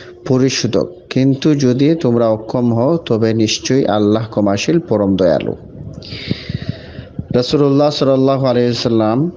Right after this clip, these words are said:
জনশিক্ষা ও জনসংস্কারের কাজে দিবারাত্র মাশগুল থাকতেন। সাধারণ মজলিসসমূহ উপস্থিত লোকজন তার অমীয় বাণী শুনে উপকৃত হতো।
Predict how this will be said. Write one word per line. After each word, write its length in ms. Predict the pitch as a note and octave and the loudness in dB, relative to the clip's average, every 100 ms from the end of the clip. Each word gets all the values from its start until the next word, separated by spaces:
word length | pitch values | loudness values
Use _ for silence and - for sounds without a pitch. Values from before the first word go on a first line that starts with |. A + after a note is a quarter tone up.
| - - - - - G#2+ | -12 -14 -16 -20 -2 0
জনশিক্ষা 760 | B2+ B2+ B2+ - E3 D#3 - B2 | 2 2 0 0 -2 0 0 2
ও 200 | A#2 A#2 | 2 2
জনসংস্কারের 960 | A#2 B2 A#2+ A#2+ C3 C#3+ - C#3 A#2+ | 2 2 0 0 0 0 -2 -2 0
কাজে 320 | - G#2+ G2+ A#2 | 0 0 0 0
দিবারাত্র 680 | B2 A#2 A2 A2 G#2 A#2+ C3+ | 0 0 0 0 0 0 2
মাশগুল 560 | A#2 A2 - - A#2+ | 2 0 -2 0 0
থাকতেন। 540 | A2 G2 - F#2 B1+ - - - - - - - - - - - - - | 0 -4 -4 -4 -2 -4 -12 -16 -16 -14 -14 -14 -12 -12 -12 -10 -12 -6
সাধারণ 640 | - C3+ C3 C#3 D3+ D#3 - - - | -2 0 0 2 2 2 -2 -8 2
মজলিসসমূহ 1000 | B2+ C3 B2 D3 C#3 - C3 C3 B2 C3+ | 4 4 2 0 0 2 2 4 2 2
উপস্থিত 500 | B2+ A2+ C3 - C3+ C3 | 0 0 0 2 -2 2
লোকজন 420 | A#2+ A2+ C#3 D3 C#3 | 0 2 2 0 0
তার 200 | A#2+ A2 | 0 0
অমীয় 400 | A#2 A#2 B2 C3 | 2 4 4 4
বাণী 280 | A#2+ A#2 A2+ | 2 2 0
শুনে 320 | - A2+ C3 | 0 2 2
উপকৃত 560 | A#2+ - A#2 A#2+ A2+ | 0 0 0 0 0
হতো। 380 | G#2+ F#2 - E2 | 0 -2 -2 -4